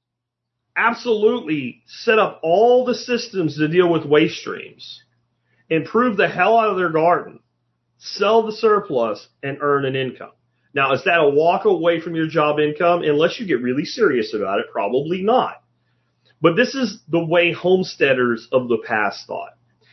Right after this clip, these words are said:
If I can make two hundred bucks doing this thing that I'm kinda gonna do anyway,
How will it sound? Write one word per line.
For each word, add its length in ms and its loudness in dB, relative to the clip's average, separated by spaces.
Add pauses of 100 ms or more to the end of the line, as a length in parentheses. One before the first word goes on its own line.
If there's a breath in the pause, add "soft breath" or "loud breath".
(260 soft breath)
If 180 4
I 180 0
can 220 -4
make 440 -4 (440)
two 120 0
hundred 240 0
bucks 640 -4 (520)
doing 280 2
this 240 0
thing 500 0 (680)
that 80 0
I'm 160 2
kinda 440 -2
gonna 300 0
do 200 2
anyway, 640 -2